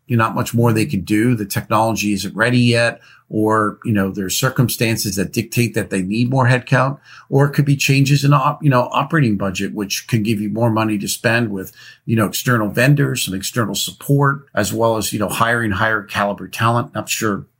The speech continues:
And then on the technology spend as well, the investments in technology. So they are,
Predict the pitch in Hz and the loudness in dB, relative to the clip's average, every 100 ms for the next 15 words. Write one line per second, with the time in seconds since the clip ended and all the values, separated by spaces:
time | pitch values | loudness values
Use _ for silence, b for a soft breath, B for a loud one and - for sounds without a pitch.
0 | - 127 127 123 117 107 101 101 101 101 | -2 0 2 2 2 0 -2 -4 -4 -2
1 | 101 98 95 - 101 98 B B B B | -2 -4 -4 -2 -2 -2 B B B B
2 | 104 104 101 95 98 95 113 - 98 98 | -2 2 0 2 0 2 0 -2 -6 -6
3 | 92 95 95 95 95 92 - - - 113 | -4 -4 -6 -8 -8 -8 -8 -6 -2 -2
4 | 104 110 110 107 104 | 0 0 2 2 -2